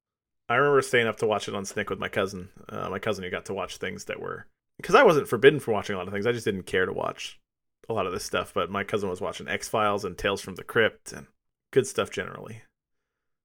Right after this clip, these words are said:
Uh, I do wanna point out my favorite, uh, thing on this listing to, is the campaign almanac on C-SPAN. It's an hour and a half long about the nineteen ninety-four Texas gubernatorial race and the Texas and Oklahoma Senate races with campaign commercials.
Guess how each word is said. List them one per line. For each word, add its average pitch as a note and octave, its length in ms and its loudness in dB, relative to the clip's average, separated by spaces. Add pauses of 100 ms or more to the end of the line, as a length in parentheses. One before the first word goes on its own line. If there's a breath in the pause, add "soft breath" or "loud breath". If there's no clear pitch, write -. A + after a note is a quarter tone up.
(100)
Uh, A2 80 -4
I G#2 80 2
do C3+ 140 8
wanna A#2 360 4
point A#2 320 -2
out G#2+ 140 0
my G#2 120 -2
favorite, A2+ 360 4 (160)
uh, G#2 440 0
thing A2 180 0
on G#2 140 -2
this - 300 -6 (400)
listing A2 380 4
to, G#2+ 140 0
is G2+ 220 0
the G#2 120 -2
campaign G#2 440 0
almanac G#2 380 -2
on G#2 140 -2
C-SPAN. G#2+ 600 -4 (340)
It's - 80 -20
an A2+ 60 -2
hour A2+ 160 2
and G#2+ 80 2
a A2 40 0
half G#2+ 200 -2
long G#2+ 380 -2
about A2 280 -2
the G#2 80 -2
nineteen B2 280 -2
ninety-four A#2 340 2
Texas - 380 -6
gubernatorial A#2+ 680 2
race G2+ 240 0
and - 100 -8
the F#2+ 60 -10
Texas A2+ 360 -4
and G#2 80 -6
Oklahoma A2+ 400 0
Senate A#2+ 260 0
races - 420 -10 (360)
with - 180 -2
campaign A2 420 0
commercials. - 560 -10